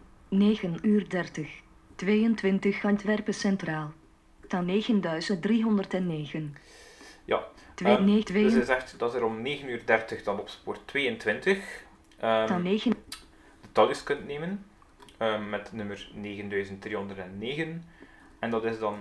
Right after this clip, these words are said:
Speaker 1: Detail tien uur Amsterdam
Speaker 2: met een
Speaker 1: Centraal.
Speaker 2: aankomst om tien uur vierenveertig in Antwerpen Centraal.
Speaker 1: Linksluiten,
Speaker 2: Eh, in
Speaker 1: Amster-
Speaker 2: Amsterdam Centraal, uiteraard. Eh, daaronder vinden we nog een keer de
Speaker 1: Linksluiten.
Speaker 2: klop sluiten. Dat is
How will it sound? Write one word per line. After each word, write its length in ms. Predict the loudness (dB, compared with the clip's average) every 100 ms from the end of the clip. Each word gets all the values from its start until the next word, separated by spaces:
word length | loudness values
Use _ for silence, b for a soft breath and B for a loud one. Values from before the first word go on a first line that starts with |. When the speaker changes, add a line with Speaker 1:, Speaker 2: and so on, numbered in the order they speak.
| -4
Speaker 1:
Detail 520 | -2 -2 -2 -4 -4
tien 240 | 2 4 6
uur 140 | 4 4
Amsterdam 540 | 2 0 -4 -2 -2
Speaker 2:
met 80 | -2
een 60 |
Speaker 1:
Centraal. 420 | 0 0 2 0 0
Speaker 2:
aankomst 400 | 0 -4 -6 -10
om 220 | -12 -10
tien 180 | -8 -4
uur 120 | -4
vierenveertig 640 | -4 -4 -2 -2 -2 -6
in 120 | -6 -6
Antwerpen 480 | -8 -4 -6 -6 -12
Centraal. 480 | -12 -12 -8 -8 -4
Speaker 1:
Linksluiten, 720 | 2 2 2 -2 -4 2 2
Speaker 2:
Eh, 60 | 2
in 60 |
Speaker 1:
Amster- 320 | 0 0 0 -4
Speaker 2:
Amsterdam 500 | -4 -6 -4 -4 -6
Centraal, 540 | -12 -12 -8 -8 -8 -14 -20 -20 -20
uiteraard. 500 | -18 -12 -10 -10 -14 -20 -20 -20 -20 -20 B B B B B
Eh, 220 | 4 4
daaronder 340 | 6 4 4 0
vinden 200 | -2 0
we 60 |
nog 100 | 4
een 60 | 4
keer 100 | 4
de 160 | 0 0
Speaker 1:
Linksluiten. 220 | -2 -2 -4
Speaker 2:
klop 100 | -6 -18
sluiten. 580 | -16 -6 0 0 0 -8 -10 -18 -20 -20 -10
Dat 160 | -8
is 160 | -8 -12